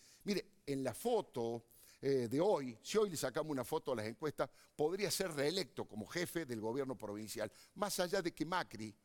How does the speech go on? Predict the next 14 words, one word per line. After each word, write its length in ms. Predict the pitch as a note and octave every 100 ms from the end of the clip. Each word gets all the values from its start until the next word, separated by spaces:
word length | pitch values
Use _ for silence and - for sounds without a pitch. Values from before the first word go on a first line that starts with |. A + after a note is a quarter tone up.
| _
Macri, 420 | A2+ A2+ - G2 F#2+ _
pero 200 | - C#3
sobre 420 | A2+ - G#2 F#2+ F#2+
todo 380 | - A#3+ F#3
María 300 | B2 G#2+ D#3
Eugenia 420 | D3 A2+ E3 F#3 C3+
Vidal, 400 | G#2+ A2 D3 D#3 - - - -
tiene 320 | A#3+ A#3+ A3+
una 160 | F#3+ F#3
imagen 380 | D#3 F#3 - E3
positiva 580 | C#3 - C3 - F3 -
impresionante 960 | G3+ A3 - G3 - C#3 D3 D#3 D#3+ C#3+ -
en 140 | A#2+
Córdoba 460 | - D3 A#2 A#2